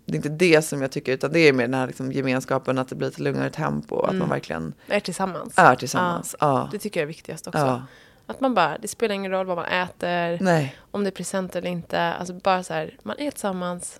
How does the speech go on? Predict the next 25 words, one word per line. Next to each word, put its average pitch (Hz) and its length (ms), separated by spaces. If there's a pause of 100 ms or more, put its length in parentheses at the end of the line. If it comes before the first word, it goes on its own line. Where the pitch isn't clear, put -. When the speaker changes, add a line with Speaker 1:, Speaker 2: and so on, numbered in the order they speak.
(120)
Speaker 1:
Och 196 80
man 196 120
Speaker 2:
och 196 60
har 190 40
Speaker 1:
vet - 20
Speaker 2:
det 196 60
Speaker 1:
så 175 60
här, 151 80
Speaker 2:
mysigt. - 380
Speaker 1:
ja. 202 240 (100)
Speaker 2:
Ja. 185 280
Speaker 1:
Och 180 140
så 180 60
här 165 60
flyta 170 340
omkring 160 340
i 143 40
underställ 151 580
och 147 160
Speaker 2:
Ja. 160 60
Speaker 1:
raggsockor 147 640
och 143 180
liksom. 135 560
Speaker 2:
Älskar. - 600
Speaker 1:
Ja. 151 280